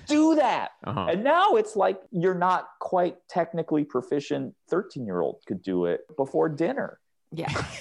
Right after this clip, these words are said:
Speaker 2: <laughs>
Speaker 3: Yeah. Yeah.
Speaker 2: Well, the next category is critical acclaim. And, you know, the, the list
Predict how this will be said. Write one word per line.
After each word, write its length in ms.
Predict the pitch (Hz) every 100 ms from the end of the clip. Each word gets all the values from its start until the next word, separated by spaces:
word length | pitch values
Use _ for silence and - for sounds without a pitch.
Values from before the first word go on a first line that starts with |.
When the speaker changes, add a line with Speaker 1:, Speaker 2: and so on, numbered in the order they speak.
| 160
Speaker 2:
<laughs> 300 | - 165 -
Speaker 3:
Yeah. 340 | 131 120 - - _ _ _ _ - - -
Yeah. 140 | 156
Speaker 2:
Well, 240 | 165 185 170
the 180 | 147 180
next 260 | 196 214
category 520 | - 202 190 175 165 151
is 540 | 139 139 135 120 - -
critical 500 | - 127 120 123 110
acclaim. 680 | - 107 - 104 104 95 90 - _ _
And, 680 | - 110 107 104 101 95 101
you 120 | 120
know, 100 | 110
the, 140 | 107 110
the 300 | 113 113 107
list 540 | 107 123 117 - -